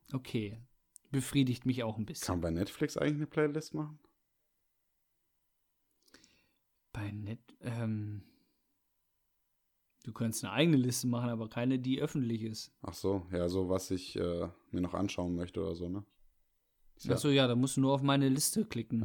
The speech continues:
Speaker 2: Ja.
Speaker 1: Einfach nur aufs Plus.
Speaker 2: Okay. Bist du bereit für den zweiten Film?
Speaker 1: Ich bin schon fast fertig, so bereit bin ich.
Speaker 2: <laughs> Cool.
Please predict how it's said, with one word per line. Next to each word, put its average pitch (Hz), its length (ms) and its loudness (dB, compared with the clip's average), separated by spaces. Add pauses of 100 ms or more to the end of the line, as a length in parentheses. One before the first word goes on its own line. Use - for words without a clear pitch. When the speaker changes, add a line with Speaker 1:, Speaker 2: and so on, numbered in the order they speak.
Speaker 2:
Ja. 90 80 -4
Speaker 1:
Einfach 139 180 2
nur 147 140 6
aufs 135 140 0
Plus. - 500 -2 (1300)
Speaker 2:
Okay. 117 960 -4 (380)
Bist 104 180 0
du 131 60 4
bereit 110 360 6
für - 120 -2
den 113 140 4
zweiten - 440 0
Film? 90 340 0 (1160)
Speaker 1:
Ich 135 200 -2
bin 127 420 6
schon 123 220 0
fast - 240 -2
fertig, 175 320 2
so 123 140 -2
bereit 113 320 0
bin 113 160 4
ich. 110 100 6
Speaker 2:
<laughs> 131 220 2 (1300)
Cool. 92 480 -2